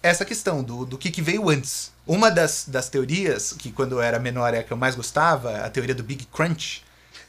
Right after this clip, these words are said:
é a teoria de que a, o Big Bang é só uma etapa de um ciclo que se repete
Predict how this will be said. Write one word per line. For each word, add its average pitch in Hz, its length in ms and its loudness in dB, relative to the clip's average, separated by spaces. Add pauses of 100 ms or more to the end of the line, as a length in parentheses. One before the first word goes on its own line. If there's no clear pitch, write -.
é 147 160 4
a 156 60 6
teoria 175 500 4
de 180 160 -2
que 180 580 -6 (460)
a, 147 340 6
o 156 80 0
Big 160 200 -4
Bang 202 420 0
é 160 100 -2
só 220 560 4
uma 185 160 -4
etapa 202 320 2
de 175 80 -6
um 190 60 -10
ciclo 170 520 -6
que - 100 -12
se - 120 -6
repete 139 680 -2